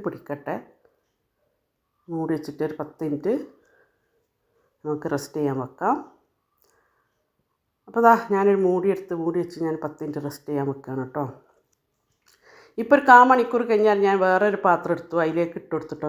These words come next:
നല്ലോണം വെള്ളം പിടിച്ചിട്ടുണ്ട് റവയിൽ മൊത്തം. ഇനി അതിലേക്ക് നമ്മൾ നേരത്തെ എടുത്ത കപ്പ് ഉണ്ടല്ലോ, ആ കപ്പിൽ ഒരു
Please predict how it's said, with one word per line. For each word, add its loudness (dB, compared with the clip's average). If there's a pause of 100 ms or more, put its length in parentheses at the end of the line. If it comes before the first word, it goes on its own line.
നല്ലോണം 4
വെള്ളം 0 (640)
പിടിച്ചിട്ടുണ്ട് -2 (120)
റവയിൽ 2
മൊത്തം. -2 (360)
ഇനി 2
അതിലേക്ക് 4
നമ്മൾ 6
നേരത്തെ 2
എടുത്ത -4
കപ്പ് -6
ഉണ്ടല്ലോ, -2
ആ -12
കപ്പിൽ -10 (680)
ഒരു 6